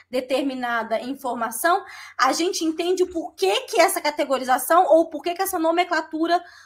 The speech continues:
foi criada, assim. Falando de uma maneira bem rápida, né, gente? Assim, João, é, eu acredito que você vai falar muito mais sobre o tema,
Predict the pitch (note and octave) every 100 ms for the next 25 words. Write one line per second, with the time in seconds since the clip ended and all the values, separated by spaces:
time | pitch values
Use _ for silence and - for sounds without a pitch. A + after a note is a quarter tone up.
0 | _ - - E4 E4+ G4+ C4+ A3+ G#3 G#3
1 | - G#3 G3 _ _ _ E4 F#4 G4 F#4
2 | F#4 F4 E4+ E4+ G#4 E4+ C#4 - A#3+ A3
3 | A#3 A#3+ A3 G3 G#3 G#3 G#3 D#4 C4 G#3
4 | - _ _ _ _ A#3+ B3 C4 C4 D4+
5 | D4+ - D4+ C#4 D#4 C#4+ C#4+ D#4 G4+ F#4
6 | C#4 D4+ C#4 A#3+ C#4 - C#4 D#4 E4 A3+
7 | A3